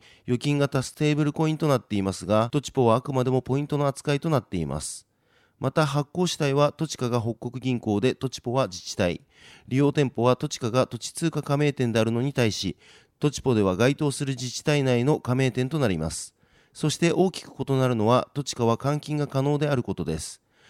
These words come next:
利用者については、共にマイナンバーカードの所有が必要ですが、トチカに至っては、北国銀行に普通預金口座を有する必要があります。トチカの利用は、土地通貨アプリ上で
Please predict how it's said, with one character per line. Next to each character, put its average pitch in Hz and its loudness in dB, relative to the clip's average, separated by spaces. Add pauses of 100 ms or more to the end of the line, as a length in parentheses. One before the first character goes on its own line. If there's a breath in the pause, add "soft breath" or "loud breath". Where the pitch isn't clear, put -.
(240 soft breath)
利 123 0
用 143 4
者 135 0
に 135 0
つ 139 -6
い 127 -2
て 113 0
は、 120 4
共 127 0
に 156 0
マ 123 2
イ 139 2
ナ 139 2
ン 139 -2
バ 139 2
ー - -12
カ 139 0
ー 123 2
ド 110 0
の 101 0
所 110 -4
有 123 0
が 127 0
必 - -8
要 123 0
で 120 -2
す 98 -8
が、 117 2 (260 loud breath)
ト 135 -2
チ - -8
カ 123 2
に 110 2
至 117 0
っ 127 0
て - -6
は、 107 4
北 123 -8
国 131 -6
銀 131 -2
行 104 0
に 120 -2
普 - -18
通 - -6
預 135 0
金 135 -6
口 135 0
座 120 2
を 110 2
有 127 0
す 151 -4
る 135 -4
必 - -8
要 143 0
が 147 2
あ 101 4
り 82 -4
ま 73 -4
す。 - -14 (720 soft breath)
ト 185 0
チ - -6
カ 160 2
の 143 2
利 127 2
用 131 4
は、 143 0
土 127 -4
地 - -12
通 165 -4
貨 156 0
ア 151 -2
プ 160 -4
リ 151 -2
上 143 -2
で 156 -2